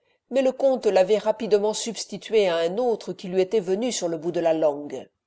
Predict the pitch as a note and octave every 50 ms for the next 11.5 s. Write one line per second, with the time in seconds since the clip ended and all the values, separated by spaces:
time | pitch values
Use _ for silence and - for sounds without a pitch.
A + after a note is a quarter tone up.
0 | _ _ _ _ _ _ _ _ _ _ _ _ F#3+ F3+ F3 F3+ F#3 G#3+ A#3+ G#3+
1 | F3 - - - A3+ G#3 F#3+ F3 F3+ E3+ - - F3+ E3+ E3 - - A3 G#3+ G3+
2 | G3+ G#3 G#3 G#3 - - _ _ _ A3 A#3+ C4 A#3 F#3 F3+ D#3 - E3 D#3 -
3 | - D#3+ D3 C3+ E3 C#3 - - - - - - - - _ _ _ _ _ _
4 | _ _ _ _ _ _ _ _ _ _ _ _ _ _ _ _ _ _ _ _
5 | _ _ - D#4+ D#4 E4 A#3 C4 G3+ E3+ G#3 G3 F#3 E3+ D#3 B2+ D3 - - G#3
6 | G3 - G#3+ F#3+ F#3+ F#3+ F#3 F#3 - F#3+ F3+ E3+ E3 D#3+ E3 _ _ _ _ _
7 | - A#3+ D4+ D4 C4 D4 D4 D4 D#4+ E4 D#4+ C4 F#3 E3 D3 G3 F#3 E3+ E3 E3
8 | E3 D#3+ D#3 D3+ - _ _ _ _ _ _ _ _ _ _ _ - - - -
9 | D4 C4 C4+ C4+ - D4 A#3 G#3+ C#4 C4+ - G3 F#3 F#3 - - - - G3 D#3+
10 | F3 F3+ F3+ G#3 A#3 A3 F3+ - - - D#3 D#3 E3 E3 E3 - - F3+ E3 F3
11 | E3+ - - - A3+ G#3 F#3 E3 D3+ D3